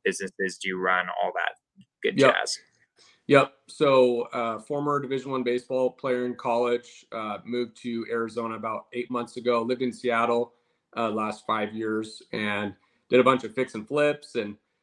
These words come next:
Speaker 2: selling real estate. That was kind of the, the two income sources there. And then now over the last few years, kind of transitioned more into the investor role and, uh, you know, building a rental property portfolio right now and loving it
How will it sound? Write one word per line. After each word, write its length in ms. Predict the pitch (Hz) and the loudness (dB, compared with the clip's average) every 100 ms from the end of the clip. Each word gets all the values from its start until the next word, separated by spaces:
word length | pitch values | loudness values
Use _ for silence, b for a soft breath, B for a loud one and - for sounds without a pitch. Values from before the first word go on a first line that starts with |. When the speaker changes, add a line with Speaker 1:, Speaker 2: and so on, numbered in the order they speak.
| _ - | _ -6
Speaker 2:
selling 380 | 131 131 127 | 0 2 2
real 180 | 123 131 | 4 2
estate. 340 | 131 131 123 113 | 2 0 0 0
That 120 | 107 | -6
was 100 | 113 | -6
kind 200 | - 117 | -6 -4
of 80 | 110 | -4
the, 300 | 110 107 - | -4 -6 -6
the 100 | 113 | -8
two 400 | - 123 117 113 | -4 0 0 0
income 360 | 120 117 120 117 | -2 -2 -2 0
sources 400 | 123 113 - 104 | 0 0 -2 -2
there. 300 | 110 107 104 | 0 0 0
And 100 | 104 | -2
then 120 | 104 | -4
now 420 | 107 107 101 98 _ _ _ - | 0 0 0 -4 _ _ _ -6
over 140 | 120 | -2
the 100 | 117 | 0
last 360 | 107 110 107 - | 0 -2 -4 -4
few 100 | 120 | -2
years, 320 | 107 110 110 | 2 0 0
kind 160 | - 110 | -2 -4
of 60 | |
transitioned 840 | 107 120 113 110 110 110 113 107 - | -2 0 0 -2 -4 -4 -2 -2 -2
more 400 | 120 113 110 110 | 4 4 6 6
into 380 | 107 117 110 120 | 4 2 0 0
the 160 | 110 104 | 2 2
investor 420 | 101 120 135 143 | 4 6 6 6
role 460 | 131 131 139 - _ _ _ _ _ | 6 6 4 0 _ _ _ _ _
and, 560 | 120 120 113 113 110 107 | 2 2 0 -2 -4 -2
uh, 400 | 110 107 107 104 - _ _ _ - | -2 0 0 -2 -6 _ _ _ -6
you 100 | 107 | -2
know, 260 | 107 104 _ _ _ - | -2 -4 _ _ _ -2
building 240 | 113 127 127 | 8 10 10
a 20 | |
rental 300 | 131 131 143 | 8 8 6
property 340 | - 127 135 127 | 6 4 4 -4
portfolio 500 | 139 123 127 131 127 | -4 -2 2 4 4
right 160 | 110 | 2
now 220 | 117 123 | -4 -4
and 100 | 127 | -4
loving 240 | 107 131 | -4 -6
it 120 | 156 | -6